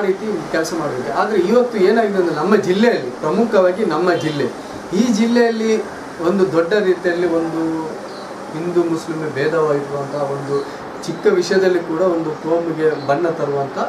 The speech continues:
ಇಲ್ಲಿ, ಇಲ್ಲಿ ನಡೀತಾ ಇದೆ. ಶವ ರಾಜಕೀಯ ಎಲ್ಲ ರೀತಿಯಲ್ಲಿ ಇಲ್ಲಿ ನಡೀತಾ ಇದೆ.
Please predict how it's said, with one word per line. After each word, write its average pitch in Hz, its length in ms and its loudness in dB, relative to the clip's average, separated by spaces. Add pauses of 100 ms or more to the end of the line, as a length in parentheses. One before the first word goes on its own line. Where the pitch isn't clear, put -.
(220)
ಇಲ್ಲಿ, 165 180 -2 (160)
ಇಲ್ಲಿ 202 240 4
ನಡೀತಾ 147 400 0
ಇದೆ. 113 140 -4 (680)
ಶವ 147 120 2 (140)
ರಾಜಕೀಯ 143 520 0 (300)
ಎಲ್ಲ 185 220 4
ರೀತಿಯಲ್ಲಿ 190 460 0
ಇಲ್ಲಿ 151 220 -6
ನಡೀತಾ 127 360 -4
ಇದೆ. 117 120 -6